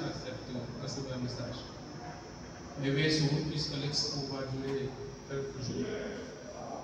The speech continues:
et cela va permettre, euh, aux uns et aux autres de pouvoir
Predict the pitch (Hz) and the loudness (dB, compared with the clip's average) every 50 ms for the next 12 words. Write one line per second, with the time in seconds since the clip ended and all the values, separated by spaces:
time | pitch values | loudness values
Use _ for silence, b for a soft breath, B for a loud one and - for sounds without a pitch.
0 | - - - 139 143 - 143 139 135 139 139 143 143 - - 143 135 135 131 131 | -6 -6 -4 -2 -2 -2 0 0 0 0 0 0 -2 -2 -2 -4 -2 -2 -2 -2
1 | 139 147 - - 135 131 127 123 120 120 123 120 113 - - - - - - - | -2 -2 -2 -2 -4 -4 -4 -2 -2 -2 -4 -4 -6 -6 -8 -8 -8 -10 -10 -10
2 | - - - - - - - - 147 165 165 165 160 151 151 147 143 127 117 135 | -10 -10 -10 -10 -10 -10 -10 0 4 8 8 10 10 10 8 8 6 6 6 4
3 | - - - - 131 131 131 127 127 127 127 - - - - - 147 143 131 127 | 2 2 0 -2 -2 -2 -2 -2 -2 -2 -2 -4 -6 -8 -6 -4 -2 -2 0 2
4 | 131 131 127 127 | 2 2 2 0